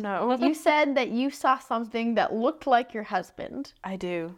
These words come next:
Speaker 2: I need you to elaborate on that.
Speaker 1: So
Speaker 2: What does that mean?
Speaker 1: I never knew what it was. Apparently, it's this whole entity, has a
Speaker 2: Oh.
Speaker 1: whole name that it just attaches to people. It's called a mimic.
Speaker 2: Oh.
Speaker 1: But, like, I heard that and I was like, "Isn't that in, like, a video game?"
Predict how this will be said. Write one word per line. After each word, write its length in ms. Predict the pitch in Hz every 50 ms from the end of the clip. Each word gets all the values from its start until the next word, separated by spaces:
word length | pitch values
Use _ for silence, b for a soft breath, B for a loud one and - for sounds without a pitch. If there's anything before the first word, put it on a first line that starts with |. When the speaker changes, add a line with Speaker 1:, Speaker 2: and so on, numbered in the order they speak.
| - -
Speaker 2:
I 160 | 277 339 403
need 300 | 427 453 440 440 403 370
you 60 | 330
to 260 | 269 247 233 262 - -
elaborate 680 | 226 214 208 196 190 185 190 185 190 196 185 175 170 170
on 220 | 151 156 147 147
that. 120 | 131 117
Speaker 1:
So 200 | 113 202 - 254 -
Speaker 2:
What 200 | - 339 415 427
does 160 | 415 403 349 262
that 240 | 247 202 180 175 202
mean? 420 | 190 185 180 165 160 170 214 294
Speaker 1:
I 140 | 254 254 262 294
never 300 | 320 370 381 392 415 427
knew 140 | 339 285 269
what 140 | 262 262 240
it 100 | 214 -
was. 220 | 175 185 185 196
Apparently, 420 | - 220 - 254 311 403 494 381 294
it's 120 | 277 -
this 140 | 240 233 -
whole 200 | 214 226 269 311
entity, 640 | 220 233 240 226 - 165 180 - 131 95 185 202 - _ _ -
has 140 | - 240 277
a 40 | 339 302 208
Speaker 2:
Oh. 40 | 208
Speaker 1:
whole 180 | 220 247 294
name 480 | 294 285 247 208 185 175 175 185 196 208
that 120 | 202 208 196
it 140 | 202 170 -
just 220 | 196 196 - -
attaches 480 | - 190 - 190 185 185 185 180 185 -
to 60 | -
people. 360 | 190 165 175 - 185 180 - - _ _
It's 80 | - -
called 140 | - 311 285
a 40 |
mimic. 600 | 233 202 185 180 180 190 233 277 392 - - - _ _ _ -
Speaker 2:
Oh. 360 | - 330 403 247 196 - - b b b b b b b _ -
Speaker 1:
But, 160 | 240 240 -
like, 300 | 220 220 214 190 - - -
I 200 | 214 233 262 269
heard 260 | 247 254 247 233 190
that 160 | 190 190 208
and 100 | - 202
I 40 | 202
was 140 | 196 202 196
like, 140 | 196 190 190
"Isn't 200 | 190 185 269 277
that 180 | - 311 285 -
in, 100 | 208 208
like, 120 | 214 208 -
a 40 |
video 320 | 190 175 170 185 208 240 247
game?" 240 | - 269 285 294